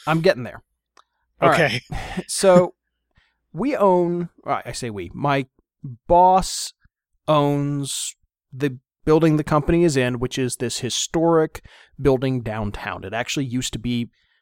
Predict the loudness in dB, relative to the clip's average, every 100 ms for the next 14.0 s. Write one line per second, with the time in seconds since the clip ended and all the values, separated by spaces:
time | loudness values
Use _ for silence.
0 | _ -8 -6 -4 0 2 2 0 -4 -8
1 | -6 -4 -4 -4 -8 -14 _ _ _ -6
2 | 0 0 0 -4 -8 -10 -12 -12 -18 -8
3 | -4 -2 -4 -4 -6 -6 -2 2 2 0
4 | -8 _ -4 -2 0 -2 0 -4 -2 -4
5 | -6 -10 -8 -4 -4 -4 -6 -6 -8 -4
6 | 0 0 0 0 0 2 0 0 -4 -10
7 | _ _ 0 2 2 0 -2 -6 -4 0
8 | 2 0 -8 _ -20 _ _ -6 -2 0
9 | 0 0 0 -2 -8 _ -20 -4 0 2
10 | 2 0 0 -2 -2 -4 -2 -6 -8 _
11 | -20 -20 _ -10 2 2 2 -8 -6 -6
12 | -4 -8 -10 -12 -12 -14 _ -10 -6 -4
13 | -6 _ _ -4 0 0 0 -2 -6